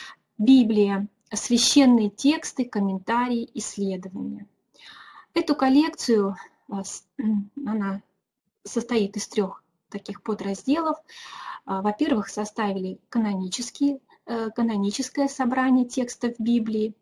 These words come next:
Здесь представлен современный синодальный перевод Московской Патриархии. Второй раздел — это комментарии и толкования на отдельные книги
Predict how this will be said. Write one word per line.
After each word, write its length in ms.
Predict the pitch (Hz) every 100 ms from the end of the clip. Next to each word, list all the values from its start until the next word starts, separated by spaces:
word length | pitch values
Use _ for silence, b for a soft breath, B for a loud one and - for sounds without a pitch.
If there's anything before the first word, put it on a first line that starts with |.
| _ _
Здесь 240 | - 277
представлен 640 | - 226 - - 202 190 185
современный 640 | - 220 240 240 202 185
синодальный 720 | 185 220 214 208 208 190 185
перевод 640 | 185 208 196 185 202 277 - -
Московской 540 | 240 - 240 - 233
Патриархии. 880 | - 220 233 226 233 - 233 226 233 - _ _ _ _ _ _ _ _ _ B B -
Второй 400 | - 269 277 240
раздел — 420 | 233 240 240 214
это 180 | 240 240
комментарии 680 | 240 254 269 269 294 285 233
и 100 | 226
толкования 840 | 240 247 240 220 202 196 214 262 262
на 180 | 247 247
отдельные 520 | 233 233 220 202 202
книги 460 | - 262 294 285